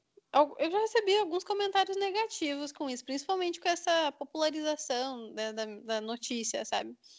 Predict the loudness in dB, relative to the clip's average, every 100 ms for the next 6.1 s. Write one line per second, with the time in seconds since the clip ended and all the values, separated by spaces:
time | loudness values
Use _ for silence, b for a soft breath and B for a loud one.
0 | b b b b _ 0 2 0 4 4
1 | 4 2 0 4 6 6 2 -2 -4 -6
2 | -8 0 0 2 0 2 2 2 0 0
3 | 0 0 0 0 0 0 0 0 2 2
4 | 0 -4 -4 -6 _ -6 -6 -8 _ -4
5 | -2 0 0 0 0 -2 0 -2 -2 -6
6 | -12